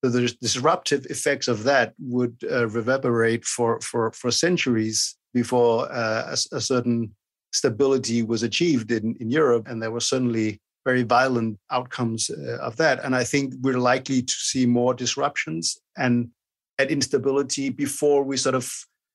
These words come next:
find new ways to navigate the more digital world. Also, just because our, I don't think our media system, our political system, our institutions are not, you know, they were built in a different age,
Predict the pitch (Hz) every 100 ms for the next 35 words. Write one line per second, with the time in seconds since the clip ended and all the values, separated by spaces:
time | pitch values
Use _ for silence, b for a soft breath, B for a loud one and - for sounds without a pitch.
0 | _ - 143 139 139 113 131 139 143 127
1 | 127 127 123 123 120 - - 127 143 185
2 | 143 123 110 107 - 113 117 117 104 120
3 | 120 113 107 127 107 123 143 165 156 -
4 | - 175 127 143 127 - _ _ 143 127
5 | 131 135 139 131 135 - 117 117 110 117
6 | 139 127 131 127 127 - _ - 143 135
7 | 143 143 131 127 139 147 151 147 143 135
8 | - 135 131 139 127 135 127 123 131 139
9 | - 123 - 160 143 - 135 131 127 -
10 | 143 131 127 135 143 135 - - _ -
11 | 139 131 123 123 131 139 123 101 165 180
12 | 139 110 - - 131 127 143 151 143 180
13 | 127 110 - -